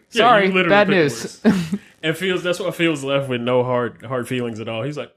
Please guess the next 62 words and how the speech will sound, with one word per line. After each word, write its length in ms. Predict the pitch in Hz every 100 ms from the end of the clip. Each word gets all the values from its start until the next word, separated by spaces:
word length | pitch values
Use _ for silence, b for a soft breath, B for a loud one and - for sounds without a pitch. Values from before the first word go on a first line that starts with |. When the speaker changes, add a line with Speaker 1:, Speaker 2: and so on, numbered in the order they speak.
| -
Speaker 1:
"Okay." 420 | 302 170 175 202 -
'cause 120 | 190
Speaker 2:
I'm 60 |
gonna 100 | 220
go 100 | 214
play 160 | 208 214
in 80 | 185
Ohio 240 | 175 185
State 240 | 185 190 190
and 80 | 180
go, 300 | 180 165 160 -
"Oh, 160 | 180 170
yeah, 200 | 160 131
top 280 | 165 151
ten? 200 | 180 175 151
Yeah, 140 | 147
I'm 80 | 127
gonna 120 | 135
go 120 | 135
do 100 | 127
that." 220 | 113 92 - b b -
Speaker 1:
Oh, 60 |
yeah, 220 | 123 117 92
'cause 160 | 123
he 80 | 131
looks 220 | 160 139
amazing, 400 | 127 135 131 104
but, 280 | 98 104 - _
oh, 140 | 233
well, 200 | 208 151 151
it's 100 | 151
fine. 300 | 147 143 123
But, 260 | 120 127 - B B B B _ _
again, 460 | 139 139 147 156 139
like, 260 | 123 117 113
I 80 |
was 240 | 135 127 117
looking 220 | 151 151
at 80 | 131
the 80 | 120
Eagles 260 | 120 117
Detroit, 300 | 110 131 117
but 160 | 110 113
I 80 | 123
really 280 | 117 135
wanted 220 | 127 120 113
to 60 |
go, 420 | 107 110 110 104 - _ _ _ -
my 200 | 135 127
honest 320 | 117 117 113
opinion 460 | 110 117 110 107 - b b b
is 200 | 123 117
the 80 | 120
surprise 400 | - 131 117 107
of 60 |
Daniel 300 | 104 107 110
Jones, 560 | 104 101 104 101 - - b b b b _
the 80 | 120
Giants 400 | 113 117 117 107
at 60 | 117
the 60 |
Bucks. 440 | 101 107 104 -